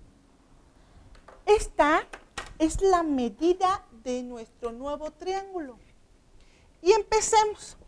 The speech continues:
De la O a la C tiene que ser cuarenta y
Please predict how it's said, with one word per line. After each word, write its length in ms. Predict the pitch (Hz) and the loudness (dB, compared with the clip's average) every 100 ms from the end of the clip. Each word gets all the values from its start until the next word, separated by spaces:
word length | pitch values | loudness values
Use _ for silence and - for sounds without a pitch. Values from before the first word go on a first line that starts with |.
| - - - - - - - - - - - - - | -20 -20 -20 -20 -20 -20 -20 -20 -20 -20 -20 -20 -8
De 300 | 214 269 233 | 6 8 8
la 260 | 202 - - | 6 2 6
O 400 | 262 247 196 - _ - | 10 10 6 -10 _ -4
a 140 | 208 | 0
la 240 | 196 190 | 2 0
C 440 | 196 - 262 302 571 _ _ _ | -2 0 2 2 0 _ _ _
tiene 420 | 247 269 254 226 | 2 2 2 -2
que 180 | 208 202 | -4 -8
ser 320 | - 277 349 - - _ _ _ _ | 0 6 6 6 -8 _ _ _ _
cuarenta 680 | 254 247 226 262 311 - 381 | 4 6 6 4 -2 4 4
y 40 | 453 | 4